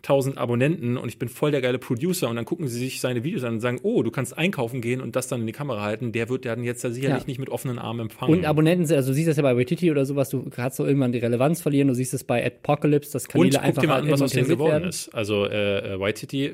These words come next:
Speaker 1: Phil Laude, geht
Speaker 2: Macht,
Speaker 1: super.
Speaker 2: der geht super, aber der muss genau das Gleiche machen wie vorher, musst du von null wieder anfangen.
Speaker 1: Genau,
Speaker 2: Äh, und
Speaker 1: aber
Speaker 2: trotz Waititi dahinter.
Speaker 1: wo sind die anderen?
Speaker 2: Ja,
Speaker 1: Also
Speaker 2: okay, also O-, O-, Ogus hat halt, äh, oder Ogus, ja, spricht man das, glaub ich, aus, hat, äh, der hat, äh, der hat einen neuen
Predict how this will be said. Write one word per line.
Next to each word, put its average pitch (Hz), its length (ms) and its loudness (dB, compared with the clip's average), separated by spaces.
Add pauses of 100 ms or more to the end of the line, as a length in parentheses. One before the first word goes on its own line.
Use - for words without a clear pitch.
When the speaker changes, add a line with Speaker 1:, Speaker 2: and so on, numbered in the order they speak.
Speaker 1:
Phil 120 200 2
Laude, 135 500 4
geht 165 180 6
Speaker 2:
Macht, 151 160 6
Speaker 1:
super. 196 300 0 (140)
Speaker 2:
der 151 80 4
geht 180 160 2
super, 208 220 6
aber 156 100 6
der 160 80 6
muss 180 160 4
genau 156 240 6
das 175 140 4
Gleiche 170 200 4
machen 151 200 2
wie 147 60 2
vorher, 165 220 4
musst 180 160 -2
du 143 40 -12
von 147 160 2
null 151 140 4
wieder 139 200 4
anfangen. 165 380 0
Speaker 1:
Genau, 120 280 4
Speaker 2:
Äh, 160 40 4
und 147 60 4
Speaker 1:
aber 127 280 6
Speaker 2:
trotz 196 240 6
Waititi 175 380 6
dahinter. 143 240 4
Speaker 1:
wo 135 40 6
sind 143 200 4
die - 80 2
anderen? 113 480 -2
Speaker 2:
Ja, 156 80 6
Speaker 1:
Also 170 100 8
Speaker 2:
okay, 165 220 4
also 156 240 4
O-, 156 80 4
O-, - 460 2
Ogus 208 300 4
hat 180 140 2
halt, 170 380 0
äh, 156 160 4
oder 143 240 0
Ogus, 185 340 0
ja, 165 180 -4
spricht - 200 -8
man 175 80 -4
das, 151 60 -8
glaub 160 100 -4
ich, - 40 -2
aus, 151 120 -4
hat, 151 160 -4
äh, 135 220 0
der 131 100 0
hat, - 180 -6
äh, 131 580 -2
der 123 160 -2
hat - 240 -8
einen 117 200 2
neuen 117 560 0